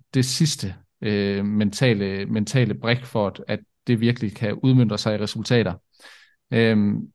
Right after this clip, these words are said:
jeg har også en enkelt tilføjelse til Michael Smith, som du nævner, øh, Jonas, og det er jo, at ved Players Championship Finals, han, han spiller jo trods alt også med et snit på næsten hundrede, taber seks fem til en spiller, der snitter ti point lavere end ham.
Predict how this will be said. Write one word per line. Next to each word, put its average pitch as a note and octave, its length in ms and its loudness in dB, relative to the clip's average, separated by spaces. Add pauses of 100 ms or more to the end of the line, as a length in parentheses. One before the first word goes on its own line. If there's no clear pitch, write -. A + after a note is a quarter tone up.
jeg B2 200 2
har C#3+ 80 6
også D3+ 200 4
en D#3 40 6
enkelt C#3 200 4
tilføjelse C#3+ 540 0
til A2+ 540 -4 (140)
Michael A#2 220 2
Smith, D3 280 2
som A#2 260 2
du A#2+ 80 0
nævner, A#2+ 460 2 (100)
øh, G#2+ 720 -8
Jonas, A#2 380 2
og G#2+ 100 -4
det A#2+ 160 4
er A#2+ 100 4
jo, B2 160 4
at A2 220 -4 (580)
ved D#3+ 380 4 (460)
Players B2+ 220 2
Championship B2 360 2
Finals, A2+ 340 -2
han, A2+ 160 0 (140)
han A#2+ 180 2
spiller E3 380 4
jo D#3+ 100 6
trods B2 300 2
alt G2+ 180 -2
også - 340 -4 (320)
med A#2+ 100 2
et - 60 -6
snit C3 260 0
på C3 60 0
næsten B2+ 480 4
hundrede, A2 460 -2 (500)
taber C3+ 320 2
seks D#3 340 -2
fem C3+ 220 2
til A2+ 160 0
en G#2+ 100 -2
spiller, B2 240 0
der A#2+ 120 0
snitter A#2+ 300 -2
ti - 380 0
point G#2 340 -2
lavere G#2+ 220 0
end G#2 80 0
ham. F#2 220 -4